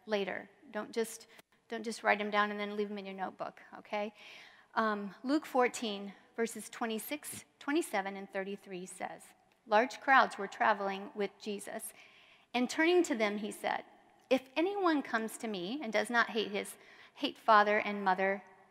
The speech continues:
wife and children, brothers and sisters, yes, even their own life,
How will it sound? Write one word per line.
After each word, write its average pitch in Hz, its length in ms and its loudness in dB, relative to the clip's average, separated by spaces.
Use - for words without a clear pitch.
wife 196 320 6
and 202 140 -6
children, 190 280 -4
brothers 185 320 2
and 185 100 -12
sisters, 190 480 -6
yes, 262 380 0
even 247 240 -2
their 208 140 2
own 202 260 -2
life, 180 300 0